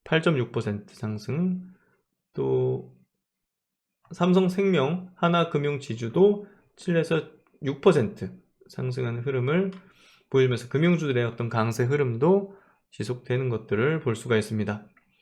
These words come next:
그래서 오늘은 반도체, 금융주, 또 자동차 업종의 종목들이 이제 강세를 띄었는데요. 바이오 쪽으로도 이제 나쁘지 않았어요. 오늘 큐로셀이 사 퍼센트 상승하면서 신고가 위치 붙이고 있고요.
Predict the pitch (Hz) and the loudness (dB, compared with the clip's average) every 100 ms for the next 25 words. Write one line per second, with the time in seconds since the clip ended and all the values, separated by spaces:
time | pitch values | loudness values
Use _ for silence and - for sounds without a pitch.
0 | _ _ _ _ 123 120 117 131 160 180 | _ _ _ _ -8 -4 -2 0 0 -2
1 | 185 117 123 165 185 180 131 156 202 - | -4 -2 0 2 2 2 0 2 0 -4
2 | - _ _ - 131 131 127 123 120 170 | -16 _ _ -4 -2 0 0 -2 -4 -2
3 | 190 214 - - _ 127 120 123 180 175 | 0 0 -6 -18 _ -10 -2 2 4 2
4 | - - _ _ _ _ - 117 - 131 | -2 -10 _ _ _ _ -6 -6 -4 -4
5 | 123 120 120 117 - 117 110 107 110 110 | -2 -4 -6 -6 -8 -6 -6 -6 -6 -6
6 | 113 135 139 175 160 113 113 127 - _ | -4 -4 -2 0 0 0 -4 -4 -10 _
7 | - - - 135 202 226 214 208 190 139 | -20 -20 2 8 8 8 4 6 4 4
8 | 127 120 220 196 123 - 110 123 120 - | 2 2 2 2 2 -2 -2 -2 -4 0
9 | 208 220 214 180 165 151 165 - 190 214 | 2 2 4 4 2 -2 -4 -2 2 4
10 | 196 - - 175 165 165 185 180 190 135 | 2 -2 0 2 2 2 0 2 2 2
11 | 120 135 127 107 - _ _ _ _ - | -2 -2 -2 -4 -14 _ _ _ _ -4
12 | 170 165 165 135 127 127 117 - - 165 | -2 -2 0 0 0 -4 -12 -16 -8 -2
13 | 165 - 123 151 | -2 0 0 0